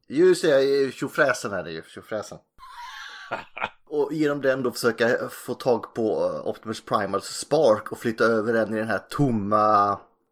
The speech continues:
Speaker 1: protoformen. Så det kanske är, den kan vara nyttig ändå, men det är farligt att göra detta här. Han svävar han liv och död. Men i sista sekund så lyckas han, oväntat nog.
Speaker 2: Ja, och nu är vi väl inne på part två, va?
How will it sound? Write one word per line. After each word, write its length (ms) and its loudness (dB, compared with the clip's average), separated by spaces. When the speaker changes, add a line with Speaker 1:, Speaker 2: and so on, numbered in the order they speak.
Speaker 1:
protoformen. 720 2
Så 140 -12
det 80 -2
kanske 320 2
är, 40 4
den 200 0
kan 60 -12
vara 100 0
nyttig 280 -2
ändå, 200 2
men 120 2
det 100 4
är 60 2
farligt 420 8
att 60 -4
göra 200 8
detta 280 4
här. 200 4
Han 240 0
svävar 440 2
han 200 0
liv 240 -2
och 60 0
död. 400 4
Men 200 2
i 40 2
sista 300 2
sekund 560 2
så 300 -4
lyckas 540 -4
han, 380 -6
oväntat 520 -6
nog. 340 -10
Speaker 2:
Ja, 240 -2
och 100 -2
nu 120 -4
är 40 -6
vi 100 -14
väl 200 -2
inne 260 -2
på 180 -6
part 400 -4
två, 240 -2
va? 260 -8